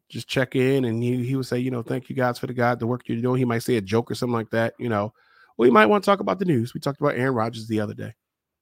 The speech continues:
I, I like Aaron Rodgers, but don't like him at the same time. You can chime in. You can,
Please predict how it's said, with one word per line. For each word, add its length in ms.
I, 100
I 200
like 240
Aaron 180
Rodgers, 280
but 140
don't 220
like 140
him 80
at 80
the 60
same 180
time. 280
You 80
can 100
chime 200
in. 280
You 120
can, 160